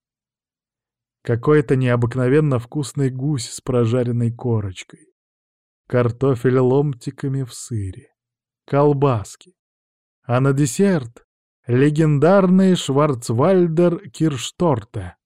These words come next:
торт "Чёрный лес". Ребятня и взрослые, присутствующие за столом, не уставали нахваливать хозяйку, а та краснела от удовольствия. Насытившись, перешли к обсуждению фильма.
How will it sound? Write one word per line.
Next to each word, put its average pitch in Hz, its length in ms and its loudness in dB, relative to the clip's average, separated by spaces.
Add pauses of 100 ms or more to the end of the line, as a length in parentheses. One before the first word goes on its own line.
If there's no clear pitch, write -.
(360)
торт 170 380 0 (420)
"Чёрный 113 500 -2
лес". 101 480 -12 (1120)
Ребятня 123 560 0
и 120 40 0
взрослые, 117 540 -2
присутствующие 113 880 -4
за 107 140 -4
столом, 113 460 -8 (160)
не 147 160 0
уставали 170 540 0
нахваливать 131 580 -2
хозяйку, 110 540 -8 (120)
а 110 220 -4
та 190 260 -6
краснела 120 840 -6
от 120 220 -10
удовольствия. 104 760 -8 (1800)
Насытившись, 147 800 0
перешли 127 440 -2
к 170 100 -8
обсуждению 120 540 -2
фильма. 98 440 -10